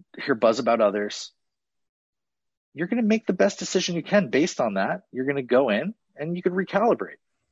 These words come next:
accordingly based on what you see, what you like, what you don't, your set of values, et cetera. Um,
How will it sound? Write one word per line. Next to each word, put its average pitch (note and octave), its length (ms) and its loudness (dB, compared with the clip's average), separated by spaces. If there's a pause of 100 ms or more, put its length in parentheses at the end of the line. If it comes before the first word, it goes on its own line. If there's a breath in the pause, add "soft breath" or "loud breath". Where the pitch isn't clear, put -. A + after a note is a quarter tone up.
(440)
accordingly D3 720 -2
based C#3+ 240 4
on D3+ 100 2
what D#3 200 2
you D#3 80 -2
see, D3+ 320 4
what C#3 240 2
you C#3 80 2
like, B2+ 260 2
what - 180 -2
you B2 60 -4
don't, B2+ 280 -2
your A#2+ 100 -4
set C#3 200 -2
of G#2+ 80 0
values, B2 480 2
et B2 100 -12
cetera. D#3+ 380 -2 (760 loud breath)
Um, A2+ 340 2